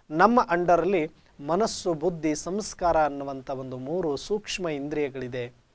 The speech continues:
ಜೊತೆಗೆ ಈ ಸ್ಥೂಲವಾಗಿರತಕ್ಕಂಥ ಶರೀರ ಮತ್ತು ಸ್ಥೂಲ ಇಂದ್ರಿಯಗಳಿದೆ.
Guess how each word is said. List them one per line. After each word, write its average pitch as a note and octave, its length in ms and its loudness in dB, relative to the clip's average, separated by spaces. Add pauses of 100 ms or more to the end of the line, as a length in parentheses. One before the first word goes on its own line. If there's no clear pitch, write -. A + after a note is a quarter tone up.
(720)
ಜೊತೆಗೆ C3 420 -8
ಈ B2 40 -8
ಸ್ಥೂಲವಾಗಿರತಕ್ಕಂಥ B2 1160 -8
ಶರೀರ D3 520 -6
ಮತ್ತು C3 260 -10
ಸ್ಥೂಲ B2 360 -12
ಇಂದ್ರಿಯಗಳಿದೆ. A#2 760 -12